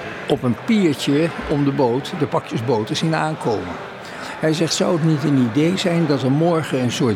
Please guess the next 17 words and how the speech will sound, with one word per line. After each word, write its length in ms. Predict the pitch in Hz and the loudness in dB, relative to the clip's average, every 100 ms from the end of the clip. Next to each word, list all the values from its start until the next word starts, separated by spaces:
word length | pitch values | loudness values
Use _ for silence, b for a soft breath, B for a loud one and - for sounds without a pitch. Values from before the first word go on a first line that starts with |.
| 101 | 0
wisselgesprek 760 | 208 - 170 180 - 156 165 - | 0 0 -2 -6 -8 -4 -4 -4
is 220 | 135 - - 156 | -6 -6 -4 -2
met 320 | 147 131 - - - | 0 0 -4 -14 -6
Aart 260 | 131 110 | -4 -2
Staartjes?" 720 | - 127 113 127 - 107 92 - B B B B - | -4 -4 -2 -4 -4 -6 -8 -12 B B B B -4
Waar 140 | 156 | -2
hij 220 | 151 156 165 | 0 0 0
in 220 | - 156 | 0 -2
vraagt, 340 | 185 147 - | -2 -4 -4
zegt, 240 | - 135 - | -4 -4 -4
"Cameraman, 600 | 175 175 139 123 139 147 | -2 0 0 0 -2 -2
zie 180 | 185 | -2
jij 180 | 156 139 | 0 0
de 80 | 120 | 0
boot 300 | 123 190 190 | 0 -2 -2
misschien 420 | 147 143 - 135 | -4 -4 -2 -2
al?" 180 | 113 90 | -2 -4